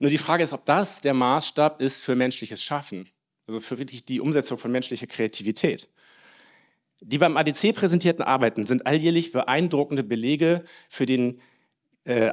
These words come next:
für den Einfallsreichtum der deutschen Kreativbranchen.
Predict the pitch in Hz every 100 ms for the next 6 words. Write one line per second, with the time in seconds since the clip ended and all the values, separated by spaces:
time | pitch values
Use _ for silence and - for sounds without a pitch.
0 | - - - 139 - 123 - 101 139 -
1 | 113 117 - 117 113 113 113 - 107 110
2 | 101 92 - _ - 123 -